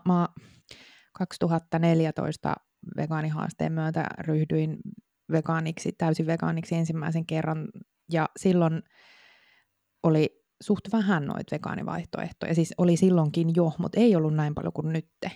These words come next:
Ja tuossa mietin sitä, että vitsi, silloin kun mä tein ruokaa, niin se oli aina niinku poikkeuksetta tosi terveellistä, se ruoka. Ja nyt musta tuntuu, että, että viimeisin vuosien aikana niin myöskin toi, että se vegaaniruoka on mennyt tosi epäterveelliseksi.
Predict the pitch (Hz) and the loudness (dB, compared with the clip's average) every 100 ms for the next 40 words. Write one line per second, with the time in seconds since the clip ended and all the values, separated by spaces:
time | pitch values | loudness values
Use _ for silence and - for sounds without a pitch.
0 | _ - - 208 196 269 220 175 170 208 | _ -6 0 0 4 4 6 4 4 2
1 | 160 151 151 202 - - - - 220 214 | 2 0 0 0 0 -2 -4 2 6 6
2 | 180 180 180 180 185 165 185 165 - - | 6 4 4 6 6 8 8 8 4 -4
3 | 147 208 202 196 165 151 165 _ 175 165 | 2 6 8 8 6 0 -4 _ 0 0
4 | 160 - 160 156 - 151 156 151 147 - | -2 -6 -8 -6 -4 -2 -2 -2 -2 -2
5 | - 58 - 208 202 _ _ _ _ - | -4 -4 -4 -4 -4 _ _ _ _ -10
6 | - 113 92 - 190 - 202 220 214 202 | -4 -2 -4 -6 -8 4 6 8 6 6
7 | - 202 185 156 151 - 170 - 180 160 | 6 6 6 6 4 0 -2 4 4 4
8 | 151 151 156 160 151 143 143 147 151 156 | 2 0 2 2 2 -2 -4 -6 -4 -4
9 | 160 160 156 - 156 160 156 147 - 156 | -2 0 0 -2 0 2 2 0 -2 0
10 | 156 160 160 156 156 165 156 151 - 156 | 2 2 0 -2 2 4 4 2 -2 -2
11 | 156 151 - 160 147 160 143 - - - | -2 -4 -4 -2 0 0 -2 -4 -6 -6
12 | 156 170 180 - - - | -4 -4 -4 -6 -8 -4